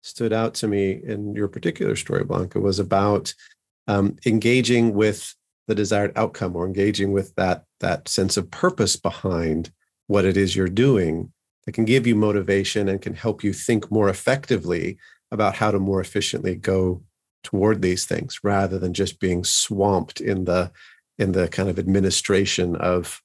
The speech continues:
of a busy, busy life. So desired outcomes is one of the things I, I really heard.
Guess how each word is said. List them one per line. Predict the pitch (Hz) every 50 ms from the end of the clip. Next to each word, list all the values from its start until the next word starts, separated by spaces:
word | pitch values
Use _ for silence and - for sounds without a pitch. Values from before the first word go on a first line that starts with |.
| _
of | - 98 82
a | 92 87
busy, | - 95 90 90 98
busy | 95 98 85 80 87 87
life. | - - 82 80 80 - - - - - _
So | - - - 101 95 95 95 95 - - - - _ _ _ -
desired | - 117 101 131 123 120 107
outcomes | 107 104 104 - - 85 85 - -
is | - - -
one | - 98
of | 101 101
the | 101
things | 98 104 104 98 92 98
I, | 95 95 92 - - -
I | - 104
really | 104 98 98 92 98 98 87
heard. | 80 78 76 87 - 143